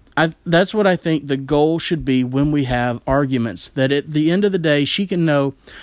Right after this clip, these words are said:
you know what, this was never against her. This was against the idea. And if we wanna work together to find better solutions that don't involve threatening jail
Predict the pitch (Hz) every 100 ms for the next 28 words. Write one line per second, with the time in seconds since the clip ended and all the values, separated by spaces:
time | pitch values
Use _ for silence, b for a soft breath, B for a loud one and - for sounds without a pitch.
0 | B B - 190 190 185 185 190 170 156
1 | 165 180 156 135 135 123 - 139 139 175
2 | 180 B B B B 165 170 185 151 135
3 | 139 147 139 147 127 120 120 117 131 139
4 | 196 196 - _ - 143 139 131 - -
5 | 143 139 160 180 180 156 165 139 147 147
6 | 143 156 151 - 143 135 123 139 147 165
7 | - 139 131 143 - 170 139 127 120 131
8 | 139 143 135 131 131 135 - _ _ -
9 | 139 135 160 143 131 123 123 131 170